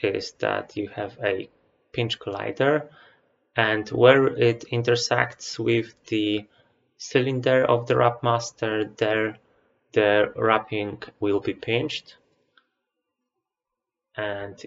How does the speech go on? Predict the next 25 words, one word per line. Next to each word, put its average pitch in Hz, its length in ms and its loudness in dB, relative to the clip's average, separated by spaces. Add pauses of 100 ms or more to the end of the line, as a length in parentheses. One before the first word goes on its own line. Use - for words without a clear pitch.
yeah, 98 320 -8
so - 260 -8
you 104 100 -6
can - 180 -14
see 107 300 -8
when 98 200 -10
you 98 80 -12
move 104 200 -6
it 104 120 -14
around, 123 520 -2 (1300)
uh, 110 40 -10
you 104 100 -8
can 107 180 -12
see - 240 -6
its 107 400 -4
effect. 123 600 -6 (1400)
And 110 420 -2
you 113 100 -6
have 110 320 -6
the 107 160 -2
control 120 680 0
of 104 360 -4
the 95 360 -6 (520)
influence 117 540 -6
distance 143 840 -6